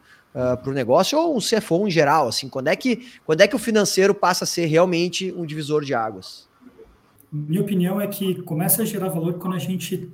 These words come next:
Speaker 2: transforma essas informa-, eh, esses dados em informações nesses indicadores. Então, você trouxe de exemplos. É, tem lá o custo de marketing, tem lá o custo de vendas.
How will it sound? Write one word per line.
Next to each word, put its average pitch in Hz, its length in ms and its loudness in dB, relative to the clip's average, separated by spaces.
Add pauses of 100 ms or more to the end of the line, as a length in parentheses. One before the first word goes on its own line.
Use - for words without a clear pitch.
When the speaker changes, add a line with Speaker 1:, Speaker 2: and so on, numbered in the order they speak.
(680)
Speaker 2:
transforma 175 680 2
essas 208 220 -2
informa-, 170 540 -2
eh, 151 200 -6
esses 139 280 0
dados 170 400 0
em 180 100 0
informações 160 680 0
nesses 170 320 -2
indicadores. 135 680 -2
Então, 151 340 0 (640)
você 147 240 -4
trouxe 151 320 -4
de 156 160 -4
exemplos. 139 680 -2 (680)
É, 135 400 0 (1400)
tem 202 160 2
lá 208 120 4
o 202 140 -2
custo 175 220 0
de 165 120 -4
marketing, 170 880 -2
tem 156 160 -2
lá 156 120 0
o 156 100 -4
custo 151 240 -4
de 139 100 -4
vendas. 151 720 -2